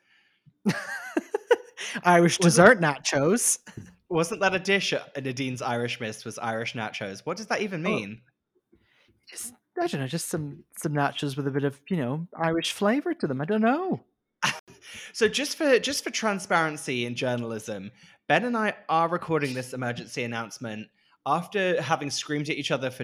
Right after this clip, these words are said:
Speaker 2: two hours, over two hours about Drag Race U K on a Friday night and having both consumed a couple of refreshing beverages on the way.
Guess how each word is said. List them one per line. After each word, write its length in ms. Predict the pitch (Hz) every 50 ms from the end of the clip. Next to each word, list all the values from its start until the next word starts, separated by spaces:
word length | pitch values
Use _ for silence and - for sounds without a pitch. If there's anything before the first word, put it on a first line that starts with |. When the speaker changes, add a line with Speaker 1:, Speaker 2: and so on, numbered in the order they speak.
| - - _
Speaker 2:
two 400 | - - - - 214 226 233 - -
hours, 580 | 170 180 202 220 240 240 247 262 254 247 - - - _
over 200 | 170 190 196 208
two 180 | 214 - 214 220
hours 280 | 214 220 220 220 196 175
about 200 | 156 143 - -
Drag 220 | 160 151 147 147
Race 180 | 151 151 147 -
U 60 | 147
K 320 | 143 160 156 151 151 147 - - - - - - _ -
on 120 | 139 139 139
a 40 |
Friday 400 | 123 - - 156 151 156 160 156
night 280 | 143 139 131 127 123 - - -
and 200 | 165 180 190 190
having 280 | 180 175 190 175 180 160
both 220 | - 156 143 143
consumed 580 | - - 143 - - - 143 135 131 131 123 - - _ - - _ _ _ -
a 40 | -
couple 200 | 359 - 262 208
of 180 | 175 139 - - _ -
refreshing 500 | 147 151 147 - 165 143 - - 156 139
beverages 600 | 123 131 123 120 123 117 - 113 117 123 - - -
on 160 | 127 123 123
the 80 | 123
way. 400 | 120 117 113 110 113 135 147 -